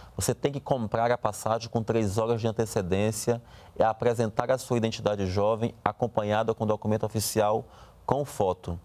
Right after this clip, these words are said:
Não é possível passagens com a identidade jovem dentro de cada estado,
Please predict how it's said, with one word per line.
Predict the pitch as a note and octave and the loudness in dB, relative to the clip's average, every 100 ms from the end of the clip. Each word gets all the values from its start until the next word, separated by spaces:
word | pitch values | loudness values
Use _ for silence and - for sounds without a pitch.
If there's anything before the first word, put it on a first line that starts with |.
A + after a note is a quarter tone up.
| - - - - | -14 -18 -18 0
Não | G#2+ C#3+ | 2 4
é | D#3+ | 4
possível | D3+ C3+ - C#3+ C#3+ | 2 0 0 2 2
passagens | - B2 - A2+ A#2+ A#2+ B2 B2 - | 0 -4 0 2 2 2 2 2 0
com | - A2+ | -2 -2
a | A2 | 0
identidade | A2 G#2 G#2 G2 | 0 0 -2 0
jovem | F#2+ G#2 A2 A2+ A#2 - | 0 2 2 0 -4 0
dentro | G2 F#2 C3 C3+ B2+ | 2 4 2 2 0
de | A#2+ | 0
cada | - A#2 A#2+ | -2 -2 -2
estado, | - - F#2+ F2 E2+ | -2 0 0 0 -6